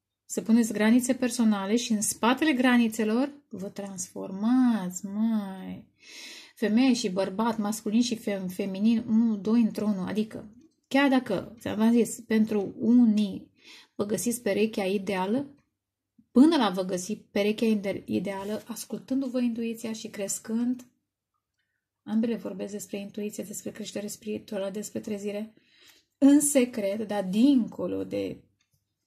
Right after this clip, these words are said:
aparențe, de tăcere, voi creșteți. Și vă păstrați inima curată și creați,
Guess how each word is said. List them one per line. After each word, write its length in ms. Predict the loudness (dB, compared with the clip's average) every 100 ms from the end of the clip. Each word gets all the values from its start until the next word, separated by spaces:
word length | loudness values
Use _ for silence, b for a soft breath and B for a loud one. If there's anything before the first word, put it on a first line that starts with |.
| _ _ _ _ _
aparențe, 680 | -8 -6 -6 -8 -10 -10 -10
de 180 | -12 -18 _ _ _ _ _ _ _ _ _
tăcere, 580 | -10 -8 -6 -6 -8 -12 _ _ _ _ _ _ _ _ _
voi 160 | -8
creșteți. 680 | -6 -8 -10 -12 -20 -20 -20 _ _ _ -20 _ _ _ _ _ _ _ _ _ _ _ _ -20 -20 _ _ _ _ _ _ _ _ _ _ _ _ _ _ _ _ _ _ _ _
Și 160 | -10 -6
vă 140 | -6
păstrați 520 | -6 -8 -2 -2 -2 -2
inima 640 | 2 4 4 0 -2 -2 -8 _ _
curată 680 | -12 -8 -6 -6 -8 -10 _ _ _ _ _ _ _ _ _ _ _
și 180 | -12
creați, 800 | -8 -2 2 2 2 -2 -10 -14